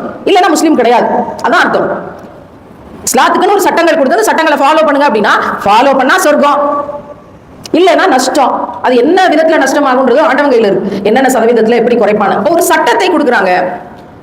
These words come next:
சட்டம் அப்படின்னா அதை கட்டாயம் ஃபாலோ பண்ணணுமா? ஃபாலோ பண்ணாலும் பண்ணலாம், பண்ணாட்டி விட்டுறலாம், அப்படி எடுத்துக்கிறதா? நீங்க தான் பதில் சொல்லணும். ம்? ஒரு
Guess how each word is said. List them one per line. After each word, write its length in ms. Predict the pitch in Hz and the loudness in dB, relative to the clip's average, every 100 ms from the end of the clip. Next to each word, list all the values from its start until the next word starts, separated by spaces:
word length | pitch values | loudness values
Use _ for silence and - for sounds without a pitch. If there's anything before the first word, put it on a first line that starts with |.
| - | 0
சட்டம் 360 | 320 320 403 359 | 2 2 2 2
அப்படின்னா 260 | 302 277 339 | 2 2 2
அதை 100 | - 277 | 0 0
கட்டாயம் 360 | 277 370 381 | 0 0 2
ஃபாலோ 160 | 302 311 | 0 0
பண்ணணுமா? 340 | 302 226 208 247 277 - - - | 0 0 0 2 0 -2 -6 -2
ஃபாலோ 220 | 247 269 294 | 0 2 2
பண்ணாலும் 340 | 294 330 403 330 | 2 2 2 0
பண்ணலாம், 300 | 302 302 - | 0 0 0
பண்ணாட்டி 360 | 330 359 359 403 | 0 0 2 0
விட்டுறலாம், 360 | 311 285 269 247 | 0 2 2 2
அப்படி 160 | 277 302 | 0 0
எடுத்துக்கிறதா? 380 | - 226 190 185 - | 2 0 0 0 0
நீங்க 120 | 294 320 | 0 2
தான் 80 | 277 | 2
பதில் 140 | 233 | 2
சொல்லணும். 240 | 208 - - - - - - - - - - - - - | 0 -2 -6 -10 -12 -16 -20 -20 -20 -20 -20 -20 -8 -2
ம்? 160 | 349 480 - - - - - - - | 0 0 -2 -6 -8 -14 -18 -20 -10
ஒரு 80 | - | -2